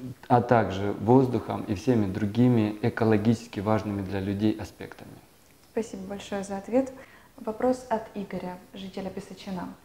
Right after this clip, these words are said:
Speaker 2: Переселенка из Луганска, его мама, задержка пенсии на десять месяцев, максимальный выезд с той территории на два месяца.
Speaker 1: Наверное, вопрос ваш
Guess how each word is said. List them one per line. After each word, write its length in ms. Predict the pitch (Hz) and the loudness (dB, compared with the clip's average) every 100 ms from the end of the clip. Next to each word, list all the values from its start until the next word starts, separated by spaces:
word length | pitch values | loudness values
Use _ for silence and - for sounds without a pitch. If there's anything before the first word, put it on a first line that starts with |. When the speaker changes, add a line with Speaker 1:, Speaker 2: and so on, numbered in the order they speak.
| - - - _ | -20 -20 -20 _
Speaker 2:
Переселенка 640 | 220 220 214 233 240 240 220 | 0 0 0 -2 0 -2 -2
из 100 | 214 | -2
Луганска, 500 | 214 247 294 - 208 | -2 0 0 0 -8
его 240 | 190 190 | -6 -4
мама, 340 | 185 170 175 - | -4 -4 -6 -10
задержка 520 | 190 196 190 240 - | -12 -6 0 0 0
пенсии 380 | 214 214 226 - | -4 -2 -2 -6
на 140 | 196 190 | -8 -6
десять 360 | 196 196 196 | -6 -8 -10
месяцев, 440 | 180 170 - - 185 - | -8 -10 -12 -20 -18 -12
максимальный 640 | 190 - 202 202 196 190 | -12 -12 -8 -6 -6 -6
выезд 240 | 185 180 175 | -8 -10 -10
с 40 | |
той 160 | - 185 | -10 -10
территории 480 | 185 180 180 226 220 | -8 -10 -2 -2 0
на 140 | 185 | -4
два 180 | 175 180 | -6 -8
месяца. 480 | 165 156 - - - - - - - - _ _ _ _ _ _ _ _ _ _ _ _ _ _ _ _ _ - | -8 -12 -18 -18 -20 -20 -20 -20 -20 -20 _ _ _ _ _ _ _ _ _ _ _ _ _ _ _ _ _ 0
Speaker 1:
Наверное, 520 | 117 123 127 117 110 | 6 8 8 6 4
вопрос 460 | 110 110 113 101 - | 4 4 2 2 4
ваш 300 | 123 135 | 4 4